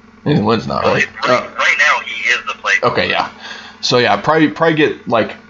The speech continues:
Speaker 1: get a legit, like, more experienced play caller, maybe.
Speaker 2: Yeah, keep him at, keep him at, like, Q B coach, 'cause obviously, uh, the Chargers, that's the one, gratefully,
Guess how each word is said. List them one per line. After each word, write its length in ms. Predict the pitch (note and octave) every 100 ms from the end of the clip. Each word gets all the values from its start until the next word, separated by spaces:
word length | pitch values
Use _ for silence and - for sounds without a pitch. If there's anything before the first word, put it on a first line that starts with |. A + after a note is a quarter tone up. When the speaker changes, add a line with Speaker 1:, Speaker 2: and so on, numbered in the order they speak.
| - - B2
Speaker 1:
get 140 | C#3
a 40 | D3
legit, 600 | B2 G#2+ B2 A#2+ A#2+ - - - - - - - - - - - - - - - - -
like, 220 | A2 - - - - - - - -
more 180 | C#3+ D3+
experienced 460 | C3 - B2+ A2+ -
play 180 | A#2+ A#2+
caller, 280 | A#2+ A#2
maybe. 280 | A#2 A#2+ A#2+
Speaker 2:
Yeah, 1160 | C3+ - - - - - - - - - - - -
keep 160 | - -
him 80 | F#3
at, 160 | - - -
keep 220 | - G3+
him 120 | - - -
at, 140 | -
like, 180 | G#2 G2 - - -
Q 100 | - -
B 240 | G#2 - - - - - - - - A2
coach, 220 | G2 F#2 -
'cause 160 | - A2+ C3
obviously, 360 | - - - G2+
uh, 80 | G2+ -
the 80 |
Chargers, 480 | - F#3 F#3 F3 D3+ - - - - - - -
that's 200 | C#3 -
the 80 | C3+ G#2+
one, 320 | A2 A2+ A2 - - - - - - -
gratefully, 680 | G#2+ G2+ - G2 F#2 G2